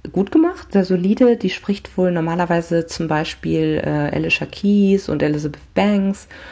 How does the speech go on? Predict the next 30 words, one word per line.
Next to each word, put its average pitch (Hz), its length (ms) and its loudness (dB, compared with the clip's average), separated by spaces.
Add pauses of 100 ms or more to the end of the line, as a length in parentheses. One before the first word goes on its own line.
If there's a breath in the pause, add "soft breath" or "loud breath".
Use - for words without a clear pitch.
(240 loud breath)
und 170 100 -2
Naomi 151 400 2
Harris, 233 600 0
ähm, 170 240 0
hat 165 120 -6
eine 175 100 2
sehr, 165 460 0 (800 loud breath)
äh, - 80 -6 (100)
schnörkellose, 170 1800 0 (300)
leicht 156 280 -2
kühle 208 360 4
Stimme. 226 420 2
Das 262 140 -2
finde 185 200 -2
ich - 120 -14
gut. 262 260 0 (580 loud breath)
Was 180 160 0
ich 175 140 -6
nur 190 140 4
nicht 196 140 0
so 175 100 -2
gerne 170 220 2
leiden 170 280 2
kann, 165 240 -2
ist, - 240 -6
dass, - 300 -10
ähm, 147 500 0 (320 loud breath)
sie, - 220 -6 (100)
sie 151 240 -4 (600)
spricht - 500 -2